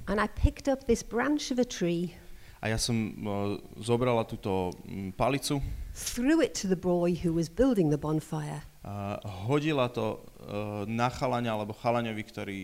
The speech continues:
Speaker 2: to celé, mm, staval.
Speaker 1: He didn't see it coming.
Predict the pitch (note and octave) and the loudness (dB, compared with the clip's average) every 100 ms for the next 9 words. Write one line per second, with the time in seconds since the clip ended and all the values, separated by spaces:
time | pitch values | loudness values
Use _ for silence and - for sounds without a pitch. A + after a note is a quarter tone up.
0 | - - - F#2 - G#2 F#2+ - - D2+ | -10 -14 -10 -8 -4 -2 -4 -6 -14 -12
1 | E2+ - G#2+ G#2+ - A#2+ B2+ C3 C#3 - | -12 -12 -12 -10 2 4 4 2 -2 -8
2 | - - A3+ C#4+ E4 B3+ G#3 - F#3 C#3+ | -6 -2 4 4 4 2 0 -2 -4 -4
3 | - F3 E3+ F#3+ | -6 -4 0 0